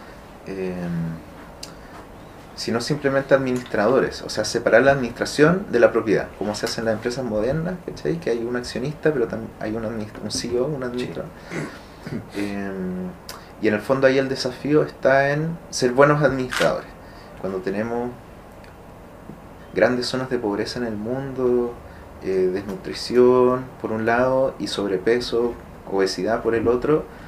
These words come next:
Speaker 1: significa que nuestro papel de administradores está siendo mal llevado. O sea que estamos siendo pésimos administradores, la verdad.
Speaker 2: Oye, y en este concepto siempre surge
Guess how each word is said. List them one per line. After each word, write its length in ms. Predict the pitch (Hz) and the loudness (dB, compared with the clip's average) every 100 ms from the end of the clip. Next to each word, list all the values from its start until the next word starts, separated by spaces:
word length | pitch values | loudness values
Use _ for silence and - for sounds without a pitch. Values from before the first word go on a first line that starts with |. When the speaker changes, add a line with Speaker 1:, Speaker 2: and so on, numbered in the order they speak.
| - - - - | -18 -18 -18 -14
Speaker 1:
significa 580 | - 104 - 120 123 123 | -8 -6 -4 0 0 0
que 100 | 113 | -2
nuestro 920 | 104 - - - - - - - 98 | -4 -6 -16 -18 -18 -18 -14 -4 -2
papel 280 | 98 92 120 | 0 0 0
de 60 | 131 | 0
administradores 760 | 123 113 - - 104 123 135 | -4 -6 -8 -4 0 2 0
está 220 | 143 - - | -4 -10 -8
siendo 760 | - 120 117 113 107 101 95 90 - - - | -6 -6 -2 -2 -2 -4 -6 -10 -16 -18 -6
mal 160 | 90 135 | -2 -2
llevado. 300 | 127 143 - - - - - - | 0 -2 -4 -8 -16 -18 -16 -14
O 40 | - | -12
sea 140 | 113 | -10
que 60 | 107 | -10
estamos 320 | - 113 110 | -8 -8 -6
siendo 340 | - 120 113 | -4 0 0
pésimos 360 | - 151 175 160 | 0 0 0 -2
administradores, 640 | 156 151 147 - - 175 - - | -2 -4 -8 -6 -4 -4 -6 -10
la 60 | 82 | -10
verdad. 300 | - - 76 - - - - - - - - - - | -8 -8 -10 -12 -16 -18 -18 -18 -18 -18 -16 -16 -10
Speaker 2:
Oye, 180 | - 113 127 110 | -6 -4 -6 -4
y 80 | |
en 80 | 113 | -6
este 240 | 120 - 139 | -6 -6 -4
concepto 540 | 123 117 139 139 131 | -4 0 0 0 -6
siempre 280 | - 143 156 | -6 -6 -8
surge 520 | - 147 - 135 135 | -8 -6 -2 0 -2